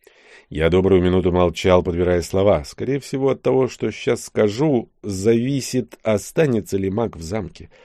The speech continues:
Хочется, чтобы он принял добровольное решение о работе на меня. Одаренные мне нужны кровь из носу, и чем больше, тем лучше. Есть вероятность, что в будущем возникнет проблема контроля над ними.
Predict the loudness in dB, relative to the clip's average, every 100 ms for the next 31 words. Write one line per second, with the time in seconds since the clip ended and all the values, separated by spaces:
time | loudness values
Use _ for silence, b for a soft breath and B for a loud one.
0 | B B -6 -4 -4 -6 -4 -2 2 4
1 | 4 0 -2 -2 2 4 4 4 4 4
2 | 4 2 0 -2 -4 -2 -2 0 2 2
3 | 0 -2 -4 -6 -6 -8 -12 -20 _ -6
4 | -2 2 2 4 2 0 0 0 -2 -2
5 | -4 -4 -2 2 6 4 2 -12 -8 -6
6 | -6 -10 -14 -16 -12 -4 -2 -2 2 2
7 | 2 -6 -8 -4 -2 -2 -4 -12 B B
8 | B B -10 -10 -4 0 2 2 0 -6
9 | -4 -4 -2 -6 -4 0 0 -2 -6 -6
10 | -4 -2 0 -2 -2 -4 0 2 4 4
11 | 0 -6 -10 -14 -14 -16